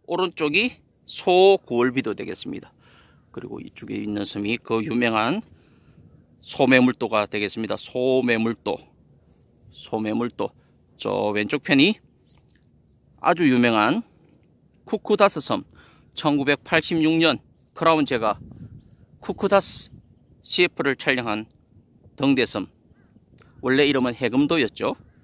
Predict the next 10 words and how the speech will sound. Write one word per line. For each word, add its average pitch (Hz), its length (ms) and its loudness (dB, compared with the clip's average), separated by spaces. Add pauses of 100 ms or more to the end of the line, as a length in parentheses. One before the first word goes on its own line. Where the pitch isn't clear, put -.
(240)
근데 104 380 -4 (380)
등대섬으로 117 680 -2
이름을 104 240 -4
바뀌어져 101 400 -10
있고, - 220 -10
왼쪽이 104 440 -4 (560)
걸싱이 151 800 2 (100)
굴, 135 360 -2 (360)
그리고 98 300 -8
촛대바위도 104 840 -4